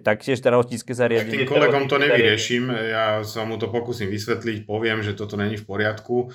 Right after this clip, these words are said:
Speaker 2: a není to medicínsky postup, ale čo on zmení v tom telefóne v noci, e, v tej službe, keď, e, to majú nariadené ako nepísanou formou a je to tam ako zabehnutý.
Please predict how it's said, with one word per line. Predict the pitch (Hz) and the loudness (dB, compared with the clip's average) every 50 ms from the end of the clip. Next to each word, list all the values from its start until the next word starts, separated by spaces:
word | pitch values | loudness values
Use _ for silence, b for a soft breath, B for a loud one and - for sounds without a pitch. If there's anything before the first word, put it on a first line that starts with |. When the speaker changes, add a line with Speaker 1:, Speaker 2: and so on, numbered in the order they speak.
| B B B B B B B B | B B B B B B B B
Speaker 2:
a | - 82 90 | -10 -8 -4
není | 98 104 107 107 | -2 -2 -2 -2
to | 104 107 101 | -2 -2 -2
medicínsky | 101 104 104 104 110 104 104 - 110 | -2 -2 -2 -4 -8 -8 -8 -8 -8
postup, | - - 104 101 - - 123 123 123 - - - b b b b b b b - | -6 -6 -6 -6 -4 -2 -2 -2 -2 -4 -12 -20 b b b b b b b -8
ale | - 92 95 95 98 98 98 98 98 98 98 - - | -6 -4 -4 -2 -2 -4 -4 -4 -4 -6 -8 -10 -8
čo | - 117 110 | -4 -4 -2
on | 104 101 101 95 92 | -2 -2 -4 -6 -6
zmení | 87 92 92 90 92 92 90 85 | -8 -8 -8 -6 -4 -6 -6 -6
v | - | -8
tom | - 90 87 82 | -12 -12 -12 -10
telefóne | 87 90 92 90 - 95 92 92 92 90 | -10 -10 -10 -10 -10 -10 -8 -6 -6 -6
v | 87 | -6
noci, | 95 95 95 92 - 95 85 82 | -6 -8 -8 -8 -8 -12 -12 -12
e, | - - | -16 -18
v | - 98 92 90 85 82 | -14 -12 -12 -12 -12 -12
tej | - 98 92 | -8 -8 -8
službe, | 92 - - 98 95 90 95 90 95 85 | -8 -8 -10 -10 -10 -10 -8 -10 -10 -10
keď, | - - 92 87 82 - - - | -8 -10 -12 -12 -12 -16 -18 -14
e, | 92 87 90 90 90 90 90 87 87 87 87 85 82 82 90 92 - _ - | -12 -12 -12 -12 -12 -12 -14 -14 -16 -16 -18 -18 -16 -16 -18 -18 -20 _ -14
to | 104 90 | -12 -10
majú | 87 87 90 90 90 | -8 -8 -8 -6 -6
nariadené | 87 90 92 92 92 92 87 98 92 92 92 90 92 90 90 87 87 | -4 -4 -2 -2 -2 -4 -4 -6 -6 -6 -4 -4 -4 -4 -4 -6 -8
ako | 85 - 95 90 87 90 87 | -10 -12 -14 -12 -12 -12 -10
nepísanou | 92 95 95 - 101 98 - - 98 95 92 90 | -10 -10 -10 -10 -12 -12 -10 -8 -6 -6 -6 -6
formou | 92 - 95 95 95 95 95 95 95 92 92 87 | -8 -8 -10 -8 -8 -6 -6 -4 -4 -2 -2 -2
a | 87 87 90 90 | -2 -2 -2 -4
je | 87 - - | -6 -10 -14
to | 87 | -14
tam | - 87 90 90 | -12 -12 -12 -10
ako | 87 85 82 - 90 87 87 87 90 87 | -12 -12 -12 -14 -14 -12 -12 -14 -14 -12
zabehnutý. | 92 92 92 95 92 90 92 92 92 - - 85 | -10 -10 -8 -8 -10 -12 -12 -16 -18 -18 -20 -20